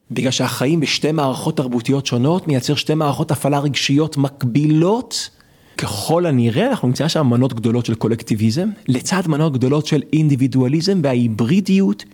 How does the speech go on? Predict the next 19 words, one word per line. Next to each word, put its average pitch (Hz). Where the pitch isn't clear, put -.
של 117
חלק 156
ניכר 165
מהישראלים, 143
היא 143
בעצם 135
שיקוף -
של -
ההיברידיות 127
של 143
מדינת 120
ישראל 113
עצמה. -
מהי 131
נוסחת 170
ההפעלה 147
של 151
מדינת 139
ישראל? 156